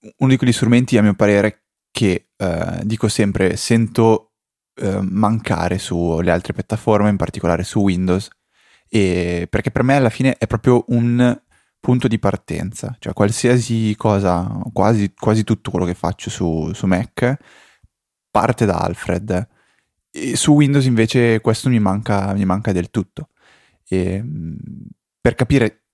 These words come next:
questo tutto che cosa significa, abbiamo deciso appunto di, di, di registrare questa puntata su Alfred, in cui cercheremo di condividere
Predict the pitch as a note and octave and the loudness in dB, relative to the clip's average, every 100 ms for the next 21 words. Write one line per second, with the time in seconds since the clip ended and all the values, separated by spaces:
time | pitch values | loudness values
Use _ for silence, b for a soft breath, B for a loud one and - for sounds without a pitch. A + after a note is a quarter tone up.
0 | _ _ _ _ _ _ - A2+ A#2 - | _ _ _ _ _ _ 0 2 -2 2
1 | D3 C#3 _ _ A2 F#2+ - A2+ A#2+ A2 | 2 2 _ _ 4 4 0 2 2 2
2 | B2+ A2 G#2 A2 G2+ F#2 F2 F#2 G2+ F2 | 2 0 0 0 0 0 -2 -2 -2 -2
3 | E2+ - G2 F2 F2+ E2 F#2+ A2+ - - | -4 -2 -2 -2 -4 -4 -6 -8 -10 -12
4 | - - - - G2 - G2 G2 - G2+ | -12 -10 -6 -4 -2 -2 -2 -4 -4 -2
5 | F#2+ F2 - G2 E2+ - F#2+ A2 - _ | 0 -2 -2 -2 -4 -4 -6 -6 -12 _
6 | _ _ _ _ _ - C#3+ A#2 A2 A2 | _ _ _ _ _ -6 0 2 4 2
7 | - G#2+ G#2 G2+ G2 G2 - _ _ _ | 2 2 4 2 0 -4 -8 _ _ _
8 | _ _ _ _ _ b b b _ - | _ _ _ _ _ b b b _ 2
9 | B2 A2 A2 G2 F#2 F#2 | 4 6 4 4 2 0